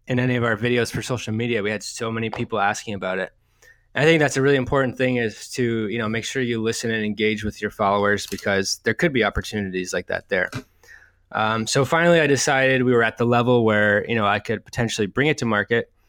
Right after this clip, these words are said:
Um, so we, uh, we had it, like, sourced and sampled from a, a manufacturing facility.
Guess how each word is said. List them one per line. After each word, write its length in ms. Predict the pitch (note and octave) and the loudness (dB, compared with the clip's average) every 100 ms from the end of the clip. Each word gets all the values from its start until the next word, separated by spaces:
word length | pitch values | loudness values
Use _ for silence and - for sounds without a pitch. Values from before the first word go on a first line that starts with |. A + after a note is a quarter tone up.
| _ _ _ _ - | _ _ _ _ -10
Um, 380 | - G#2 G#2 G#2+ | -4 -2 -2 -4
so 200 | - A#2+ | 0 2
we, 360 | A#2+ A#2 A2+ | 2 4 4
uh, 240 | A2+ G#2+ G#2 | 2 2 0
we 120 | A#2+ | 0
had 180 | B2+ B2 | 0 2
it, 160 | B2 - _ | 0 -4 _
like, 260 | C3 A2 - | -2 0 -2
sourced 680 | - C3 B2 - - - - - | 2 4 4 0 -6 -6 -6 -2
and 580 | B2+ A2+ A2 A2 A2 | 0 2 2 0 -2
sampled 600 | A2 - B2+ B2+ B2+ A#2 | -2 0 0 2 0 0
from 200 | - A#2 | -2 -2
a, 300 | A2 G#2+ G#2 - _ - | 0 0 0 -4 _ -4
a 60 | |
manufacturing 600 | A2+ A2+ - A#2 - C3 | 0 0 2 0 2 0
facility. 640 | A#2 A#2+ B2+ B2 A#2+ B2+ | 0 0 2 4 4 2